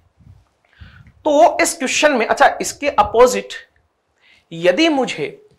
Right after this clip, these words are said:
change in velocity या डिस्प्लेसमेंट कैलकुलेट करना हो, देखो, सिंपल सा है, पोजीशन, पोजीशन से मुझे कैलकुलेट करना हो वेलोसिटी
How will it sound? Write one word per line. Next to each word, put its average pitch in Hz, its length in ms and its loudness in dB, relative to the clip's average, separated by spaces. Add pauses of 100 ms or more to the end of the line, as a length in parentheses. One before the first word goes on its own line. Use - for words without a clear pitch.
(320)
change 254 340 2
in 233 160 -2
velocity 180 560 -2 (100)
या 185 120 0
डिस्प्लेसमेंट 220 880 -2
कैलकुलेट 165 500 -6
करना 127 280 -16
हो, - 160 -20 (380)
देखो, 190 120 -6
सिंपल 175 440 -2
सा 131 180 -12
है, 123 240 -18 (480)
पोजीशन, 220 460 -2 (1900)
पोजीशन 233 440 0
से 269 160 2
मुझे 233 260 2
कैलकुलेट 220 760 0
करना 185 260 0
हो 175 280 -6
वेलोसिटी 208 640 -2